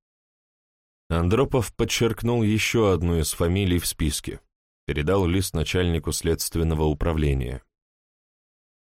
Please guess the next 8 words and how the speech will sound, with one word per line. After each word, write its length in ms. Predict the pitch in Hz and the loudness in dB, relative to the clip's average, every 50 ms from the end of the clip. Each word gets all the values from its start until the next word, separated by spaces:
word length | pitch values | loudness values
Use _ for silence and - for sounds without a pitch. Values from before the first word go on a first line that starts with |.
| _ | _
На 160 | - 71 73 73 | -6 -4 -2 -2
худом 420 | - 98 95 98 127 131 131 120 | 0 0 0 2 2 2 2 2
лице 320 | 117 120 - - - 123 | 2 0 0 0 0 2
Волкова 560 | 117 107 104 117 135 123 104 - 123 110 107 113 | 2 2 2 2 0 0 0 0 0 0 2 2
не 140 | 110 107 | 2 2
отразилось 800 | 107 107 98 101 95 95 90 90 101 113 113 104 104 98 - - | 2 0 0 0 0 0 2 2 2 2 2 2 2 0 0 0
никаких 680 | 90 90 95 98 95 - 104 95 90 - 82 73 - - | 0 0 0 0 0 0 -2 -2 -2 -2 -4 -4 -2 0
эмоций. 580 | 85 80 76 71 69 - - - - - - | 0 0 0 0 -2 -4 -6 -10 -10 -10 -12